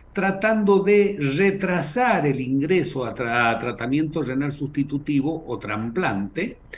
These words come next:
Hoy están esas moléculas, están apareciendo, pero por otro lado no hay equidad. No hay equidad en que se autoricen para que podamos llegar a los pacientes. Y tampoco hay equidad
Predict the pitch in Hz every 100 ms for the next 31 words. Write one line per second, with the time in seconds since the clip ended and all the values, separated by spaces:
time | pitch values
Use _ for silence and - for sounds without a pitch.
0 | - - - 190 156 - - 269 233 143
1 | 120 117 104 127 147 143 131 117 - 233
2 | 240 160 120 117 104 101 - 143 104 101
3 | 127 196 - - - - - 165 165 170
4 | 147 - - 185 220 220 214 220 220 180
5 | 175 196 202 196 - 143 127 196 208 -
6 | - - - - - - 156 220 220 220
7 | - 151 170 202 - 147 147 147 151 139
8 | 156 143 143 143 139 160 165 226 170 165
9 | 202 208 151 135 127 117 131 143 139 147
10 | 127 117 135 135 110 - 98 - 214 190
11 | 113 95 - - - - - - - -
12 | - - 190 202 196 196 302 - 180 165
13 | 220 - 160 180 139 -